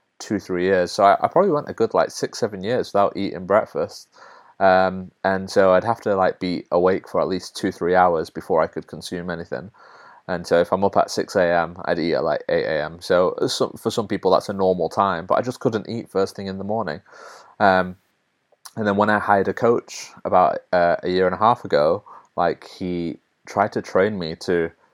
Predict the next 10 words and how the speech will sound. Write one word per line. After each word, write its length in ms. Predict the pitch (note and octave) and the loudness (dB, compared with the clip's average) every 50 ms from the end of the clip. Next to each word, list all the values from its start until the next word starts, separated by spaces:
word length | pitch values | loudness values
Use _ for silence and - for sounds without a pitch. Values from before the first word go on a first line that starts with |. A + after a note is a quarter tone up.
| _ _ _ _ _ _ _ _ _ | _ _ _ _ _ _ _ _ _
um, 280 | F2 E2+ E2+ E2+ E2 - - | 0 0 0 -2 -6 -10 -8
reintroduce 640 | - F#2 F#2 F#2+ F#2 F2+ - - - - F2+ F2 - | -6 -2 -2 -2 -2 -4 -8 -12 -8 -6 -6 -6 -6
breakfast 720 | - - G2+ G2 - - - E2 D#2 F#2 - - - - _ | 2 6 6 6 6 4 -2 -2 -2 -2 -4 -12 -14 -14 _
because 520 | - - - F2 D2 C#2+ D#2 - - - _ _ _ _ _ _ _ _ _ | -16 -8 -4 -4 -2 -2 -4 -8 -12 -20 _ _ _ _ _ _ _ _ _
he, 280 | _ - - F#2 F2 - | _ -6 -4 -4 -4 -4
he 200 | - - - G2 | -8 -8 -8 -8
said, 240 | F2+ - - F#2+ F2 - - | -4 0 0 0 0 -2 -4
like, 320 | E2+ D#2 D2+ - - - _ _ | -6 -6 -6 -8 -12 -20 _ _
There's, 320 | F2 E2 E2 - - - _ _ _ _ - | -2 -2 -2 -4 -10 -16 _ _ _ _ -4
um, 260 | F2+ F2 D#2 D2+ C2+ | -4 -4 -4 -6 -12